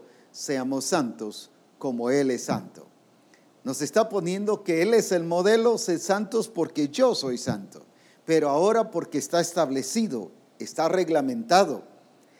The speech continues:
ya está definido lo que usted y yo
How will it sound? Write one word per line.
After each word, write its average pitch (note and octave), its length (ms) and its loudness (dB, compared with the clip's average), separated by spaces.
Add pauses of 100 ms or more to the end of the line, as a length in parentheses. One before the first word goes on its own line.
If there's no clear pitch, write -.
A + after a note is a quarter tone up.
(280)
ya G3+ 500 4
está F#3+ 300 2
definido F3+ 800 0
lo C3+ 200 -4
que C#3+ 100 -4
usted E3+ 420 -2
y E3 140 -6
yo D#3+ 320 2